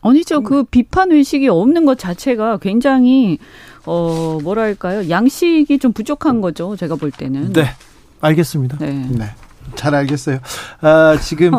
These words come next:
Speaker 1: <laughs> 그게
Speaker 2: 아,
Speaker 1: 뭐.
Speaker 2: 대통령의 순방 얘기는 잠시 후 이 부에서 또 자세하게 다뤄, 다뤄봅니다. 정부 측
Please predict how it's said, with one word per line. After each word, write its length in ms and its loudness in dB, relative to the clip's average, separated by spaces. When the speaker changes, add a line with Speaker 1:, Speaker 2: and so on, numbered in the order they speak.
Speaker 1:
<laughs> 100 -8
그게 180 -6
Speaker 2:
아, 120 4
Speaker 1:
뭐. 80 4
Speaker 2:
대통령의 560 2
순방 480 2
얘기는 500 2
잠시 360 -4
후 60 4
이 220 0
부에서 360 0
또 120 -2
자세하게 880 -4
다뤄, 360 -4
다뤄봅니다. 920 -2
정부 300 -4
측 280 -8